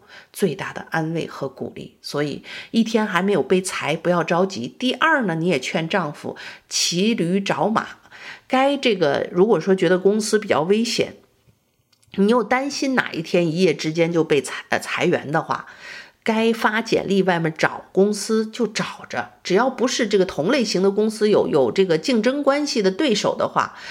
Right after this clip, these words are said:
啊，你可以尽管去找一找，甚至是其他不同类型的工作，甚至是政府部门的工作，这些工作都是比较稳定的啊。然后你看看自己的特长，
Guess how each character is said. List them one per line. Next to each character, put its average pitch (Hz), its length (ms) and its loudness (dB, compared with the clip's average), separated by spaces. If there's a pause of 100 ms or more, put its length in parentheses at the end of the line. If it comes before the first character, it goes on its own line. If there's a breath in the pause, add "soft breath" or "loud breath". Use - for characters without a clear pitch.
(240 loud breath)
啊， - 260 -4
你 151 100 -4
可 - 220 -6
以 156 100 0
尽 135 320 -4
管 214 240 2
去 - 200 -6
找 - 200 -4
一 - 40 -6
找， - 160 -6
甚 196 240 2
至 165 80 -4
是 156 180 -6
其 - 220 -2
他 196 180 -2
不 202 100 0
同 170 300 0
类 311 160 4
型 127 220 -4
的 147 80 0
工 190 240 0
作， 190 120 4
甚 196 240 0
至 170 60 -2
是 175 140 -4
政 339 240 0
府 - 160 -4
部 254 180 0
门 160 220 -2
的 247 80 2
工 294 260 -2
作， - 260 0 (320 loud breath)
这 359 140 4
些 320 100 0
工 320 200 0
作 311 120 4
都 254 140 2
是 269 100 -6
比 240 160 -4
较 180 120 2
稳 - 320 0
定 220 260 0
的 - 160 -12
啊。 - 320 -4
然 151 220 -4
后 170 100 0
你 147 100 -2
看 - 200 -4
看 156 100 -2
自 160 140 -6
己 117 100 -2
的 107 60 -6
特 - 200 0
长， - 300 -6